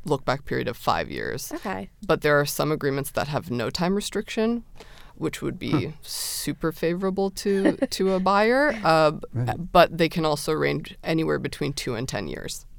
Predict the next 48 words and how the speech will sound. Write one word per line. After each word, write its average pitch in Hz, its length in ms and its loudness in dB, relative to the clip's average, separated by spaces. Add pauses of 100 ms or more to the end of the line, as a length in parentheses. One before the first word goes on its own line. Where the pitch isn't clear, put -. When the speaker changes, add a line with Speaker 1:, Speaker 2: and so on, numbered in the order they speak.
(380)
Speaker 3:
Uh, - 220 -6
so 151 160 2
going 160 220 4
back 170 120 0
to - 80 -2
the 156 80 4
knowledge 131 320 0
qualifiers, 101 680 -6
it 117 80 -10
seems 151 220 0
like 147 120 -2 (100)
such - 220 -6
an 127 80 -2
obvious 123 340 -2
thing 101 360 -4
to 92 280 -12
put 110 260 -6
a 95 260 -6
language 107 400 -2
in 92 80 -4
there 95 120 -4
saying, 98 240 -6
"To 90 100 -10
the 95 80 -6
best 104 240 -6
of 90 80 -6
our 90 100 -4
knowledge." 92 400 -6
Why 110 140 -2
wouldn't 117 360 -2
a 113 100 -6
deal 104 380 -4
have 101 460 -8
one 101 220 -2
in 104 100 -2
it? - 120 -12 (1400)
Speaker 1:
Well, 190 340 8
again, 170 340 6
these 165 200 0
Me 190 160 4
Too 214 200 0
reps 147 340 2
are 160 80 2
usually 156 320 -2
made 147 240 0
by 151 120 2
the 160 120 -4
target, 127 640 0